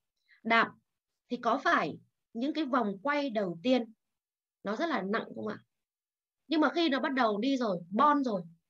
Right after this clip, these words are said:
thì mọi thứ nhẹ nhàng hơn. Có đúng không các anh chị em ạ? Vâng.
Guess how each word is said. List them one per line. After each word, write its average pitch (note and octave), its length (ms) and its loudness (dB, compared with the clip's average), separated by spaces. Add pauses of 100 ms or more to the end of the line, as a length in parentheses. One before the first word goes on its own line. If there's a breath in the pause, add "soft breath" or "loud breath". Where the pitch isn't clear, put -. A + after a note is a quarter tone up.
(220)
thì G3 60 -4
mọi F#3+ 220 -2
thứ G3+ 80 -2
nhẹ A#3+ 260 0
nhàng F3+ 240 -4 (100)
hơn. G#3+ 180 -6 (920)
Có B3+ 100 -2
đúng A#3 200 2
không C4 220 -2
các C4 100 -4
anh B3+ 100 -2
chị - 100 -10
em G#3 160 -4
ạ? - 80 -14 (760)
Vâng. G#3 200 0